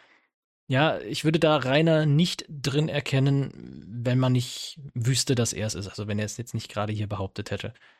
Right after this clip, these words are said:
Weil man erkennt fast nichts. Ja, allerhöchstens an den geröteten Augen könnte man Rainer erkennen. Ja, und natürlich daran, dass, äh, man doch so ein bisschen die,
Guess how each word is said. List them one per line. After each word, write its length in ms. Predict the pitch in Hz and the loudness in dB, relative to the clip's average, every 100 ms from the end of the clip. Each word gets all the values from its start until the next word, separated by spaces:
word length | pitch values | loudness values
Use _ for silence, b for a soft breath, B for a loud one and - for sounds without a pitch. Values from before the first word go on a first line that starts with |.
| b b _ _ _ - | b b _ _ _ -4
Weil 340 | 113 120 113 | 0 2 0
man 180 | 131 123 | -2 -4
erkennt 400 | 120 123 135 131 | -2 -2 2 0
fast 400 | - 113 - - | 0 -4 -6 -6
nichts. 580 | 110 107 - - - - _ _ _ - | -4 -2 -6 -8 -10 -10 _ _ _ -6
Ja, 160 | 110 | -2
allerhöchstens 600 | - 160 160 156 - 147 | 4 4 6 4 4 2
an 120 | 127 | 2
den 120 | 135 131 | 2 2
geröteten 480 | 123 131 127 123 | 4 2 2 -2
Augen 300 | - 131 131 | 0 2 2
könnte 280 | 123 120 107 | 2 0 0
man 160 | 104 104 | -2 -2
Rainer 280 | 98 98 95 | -2 -4 -4
erkennen. 400 | 101 110 104 - _ _ - | -4 -4 -4 -8 _ _ -8
Ja, 100 | 82 | -6
und 140 | 98 | -6
natürlich 220 | 98 101 | -8 -6
daran, 300 | 104 98 104 b b b b _ | -4 -4 -4 b b b b _
dass, 180 | - - - - | -10 -10 -12 -8
äh, 320 | 117 110 80 - - _ | -4 -4 -6 -12 -20 _
man 220 | 143 117 | -6 -2
doch 160 | 117 110 | -2 -2
so 100 | 127 | 0
ein 40 | 117 | 0
bisschen 320 | - 117 107 | 0 0 -2
die, 240 | 107 104 | -2 -6